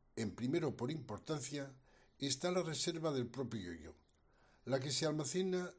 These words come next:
en lo más profundo de nosotros mismos. Constituye la gran fuerza y poder del ser humano, resistente a todos los ataques exteriores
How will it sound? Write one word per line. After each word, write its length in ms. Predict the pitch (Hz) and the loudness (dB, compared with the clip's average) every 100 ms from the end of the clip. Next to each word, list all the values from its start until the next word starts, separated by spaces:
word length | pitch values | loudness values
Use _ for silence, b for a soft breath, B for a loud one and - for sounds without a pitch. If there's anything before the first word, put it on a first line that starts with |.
| _ - | _ -2
en 180 | 135 123 | 2 2
lo 80 | |
más 200 | 127 165 | 2 0
profundo 640 | - - 131 175 185 160 156 | -2 -2 -2 0 0 0 0
de 100 | 143 | 0
nosotros 540 | 127 147 143 143 113 | 0 0 0 2 2
mismos. 540 | 101 78 - - - - b b b b b b b | 2 -2 -8 -16 -18 -18 b b b b b b b
Constituye 760 | 127 127 127 139 - 185 180 156 | 2 2 2 -2 0 4 6 6
la 100 | 147 | 2
gran 300 | 156 156 123 | 0 -2 -2
fuerza 560 | - 185 - 151 147 | 4 4 4 -4 -2
y 120 | 127 120 | -2 -2
poder 520 | - 127 120 165 139 123 - | -2 0 2 2 2 -6 -18
del 300 | - 104 120 | -14 -2 2
ser 240 | 104 151 123 | 4 4 4
humano, 400 | 107 87 85 - _ _ _ _ _ _ b b b b b b | 2 0 -4 -10 _ _ _ _ _ _ b b b b b b
resistente 840 | - 135 - 160 - 202 165 185 170 | 0 2 4 2 2 0 2 2 2
a 80 | 156 | 0
todos 420 | - - 180 165 | 0 6 6 6
los 220 | 156 - | 0 0
ataques 520 | 131 156 151 147 123 | 0 0 -2 -2 -2
exteriores 920 | 135 - 120 117 147 165 156 131 - | -2 0 0 0 2 2 0 -4 -10